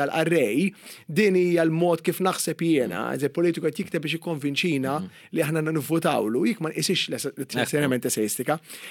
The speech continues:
Speaker 1: L-esejizmu jinvolvi element ta' vulnerabilità, element ta' dubju. Id-dubju importanti ħafna. What do I know? Eh,
Speaker 2: Mm.
Speaker 1: din hija l-mistoqsija primarja fil-kitba ta' Montaigne. Eh, x'naf dwar innifsi, x'na-, x'naf dwar id-dinja ta' madwari? Mela,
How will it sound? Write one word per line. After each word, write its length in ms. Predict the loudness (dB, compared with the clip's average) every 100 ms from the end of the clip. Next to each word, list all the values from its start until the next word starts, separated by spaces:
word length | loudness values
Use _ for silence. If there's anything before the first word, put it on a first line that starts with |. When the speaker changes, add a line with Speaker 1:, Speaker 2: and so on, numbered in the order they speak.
| -2
Speaker 1:
L-esejizmu 720 | 0 4 4 4 4 4 4 2
jinvolvi 500 | 0 2 0 2 0
element 320 | 0 -2 -2
ta' 80 | -2
vulnerabilità, 1080 | -2 -2 -2 -4 -2 -4 -4 -4 -2 -4 -2
element 400 | -2 -2 -2 -4
ta' 100 | -6
dubju. 640 | -2 0 0 2 2 2 -2 -16 -12 -10
Id-dubju 400 | 0 2 4 0
importanti 480 | 2 -2 -2 -6 -6
ħafna. 320 | -8 -8 -2
What 220 | 0 2
do 140 | 0 0
I 140 | 0
know? 360 | -2 -2 -2 -6 -10
Eh, 80 | -8
Speaker 2:
Mm. 520 | -6 -6 -8 -10 -2
Speaker 1:
din 120 | 0 2
hija 120 | 2
l-mistoqsija 480 | 2 0 0 0 2
primarja 500 | 0 0 0 0 -2
fil-kitba 420 | -4 -6 -8 -8
ta' 280 | -8 -8 -10
Montaigne. 560 | -12 -12 0 0 0 -8 -20 -20 -20 -20 -16
Eh, 200 | -12 -6
x'naf 520 | -2 2 4 4 2 2
dwar 260 | 2 4 4
innifsi, 380 | 4 2 2 -2
x'na-, 400 | 0 2 2 0
x'naf 320 | 0 0 0
dwar 160 | 0 0
id-dinja 260 | -2 -6
ta' 80 | -6
madwari? 520 | -8 -6 -6 -6 -10 -14 _ _ _ _ _ -10 0
Mela, 340 | 2 4 2